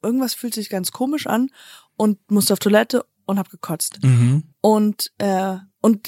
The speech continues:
Speaker 1: d-, d-, man ist ja so einfach, ich war so überfordert mit dieser
Speaker 2: Mhm.
Speaker 1: Situation, ich wusste nicht, was das ist. Und ich hab, ähm, ich hab immer weiter gekotzt, weiter gekotzt und ich konnte mich nicht mehr bewegen.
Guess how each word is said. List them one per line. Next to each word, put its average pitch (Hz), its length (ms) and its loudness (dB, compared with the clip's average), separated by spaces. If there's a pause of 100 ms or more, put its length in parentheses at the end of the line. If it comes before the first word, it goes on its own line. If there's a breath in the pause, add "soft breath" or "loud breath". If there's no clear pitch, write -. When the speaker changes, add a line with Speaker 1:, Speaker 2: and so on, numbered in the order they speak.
Speaker 1:
d-, 220 220 -4
d-, 214 200 -4
man 220 200 0
ist 277 160 0
ja 285 100 4
so 247 180 0
einfach, 226 420 -4
ich - 120 -10
war 240 180 2
so 254 120 0
überfordert 254 680 0
mit 196 120 -4
dieser 131 180 2
Speaker 2:
Mhm. 135 40 -2
Speaker 1:
Situation, 208 520 -2
ich - 160 -6
wusste 233 260 0
nicht, 214 200 0
was 190 120 -2
das 175 200 -4
ist. - 320 0 (480 loud breath)
Und 226 500 2 (220)
ich 208 260 -2
hab, 202 380 -4
ähm, 180 460 -2 (280)
ich 196 220 -4
hab - 240 -2 (220)
immer 294 200 6
weiter 226 240 0
gekotzt, 190 320 -6
weiter 196 200 -2
gekotzt 180 340 -8
und 196 80 0
ich 196 100 0
konnte 220 300 -2
mich 208 160 -6
nicht 196 100 -6
mehr 190 120 -4
bewegen. 180 460 0